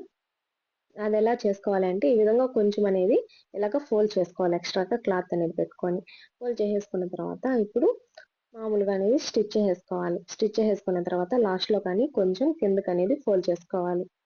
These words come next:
ఈ విధంగా ఫోల్డ్ చేసేసుకున్న తర్వాత ఇప్పుడు వచ్చేసి ఈ ఫోల్డింగ్ అనేది ఈ విధంగా తీసేసుకోవాలి. ఈ విధంగా తీసేసుకొని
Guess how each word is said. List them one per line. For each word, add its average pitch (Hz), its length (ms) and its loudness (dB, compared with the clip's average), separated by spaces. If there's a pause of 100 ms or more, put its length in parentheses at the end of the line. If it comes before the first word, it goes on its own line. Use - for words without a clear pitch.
(460)
ఈ 202 100 -14
విధంగా 175 360 -8 (380)
ఫోల్డ్ 220 200 -10
చేసేసుకున్న 180 520 -8
తర్వాత 175 380 -4 (1500)
ఇప్పుడు 220 240 -2
వచ్చేసి 202 360 -2
ఈ 247 100 4
ఫోల్డింగ్ 214 420 2
అనేది 185 240 0
ఈ 233 120 4
విధంగా 190 380 2
తీసేసుకోవాలి. 190 840 -2 (640)
ఈ 226 40 -14
విధంగా 214 320 0
తీసేసుకొని 208 640 2